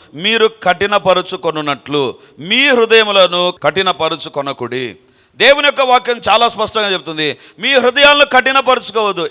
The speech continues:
ఎలా కఠినపరుచుకొనకూడదు? మస్సా దినమందు, మెరీబా దినమందు మీరు హృదయాన్ని కఠినపరుచుకున్నారు.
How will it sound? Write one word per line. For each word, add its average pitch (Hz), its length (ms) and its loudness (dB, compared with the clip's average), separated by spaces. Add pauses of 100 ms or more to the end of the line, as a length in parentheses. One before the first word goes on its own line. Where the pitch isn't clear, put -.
ఎలా 226 240 4
కఠినపరుచుకొనకూడదు? 233 1200 0 (320)
మస్సా 214 540 4
దినమందు, 180 760 0
మెరీబా 262 600 4
దినమందు 196 760 0 (200)
మీరు 220 260 4
హృదయాన్ని 185 720 4
కఠినపరుచుకున్నారు. 139 1300 -4